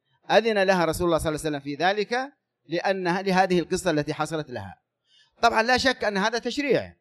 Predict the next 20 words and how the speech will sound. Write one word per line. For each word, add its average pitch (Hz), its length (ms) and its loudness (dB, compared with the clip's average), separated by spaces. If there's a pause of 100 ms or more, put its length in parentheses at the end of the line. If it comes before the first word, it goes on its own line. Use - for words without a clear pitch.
(680)
لا 165 200 4
شك 202 320 0
أنه 180 600 2 (100)
تشريع 208 640 2 (400)
وإذا 175 440 6
إذن 214 340 0
منه 190 340 0
عليه 175 180 2
الصلاة 165 200 -4
والسلام 170 380 -4
بأنه، 185 600 -2 (320)
بأن 185 260 -4
تفعل 233 280 0
ذلك، 202 400 2 (100)
وهذا 151 300 2
حكم 240 300 -2
شرعي. 151 460 0 (1080)
هذا 269 680 0 (1040)
أخذ 226 380 2
به 226 320 -2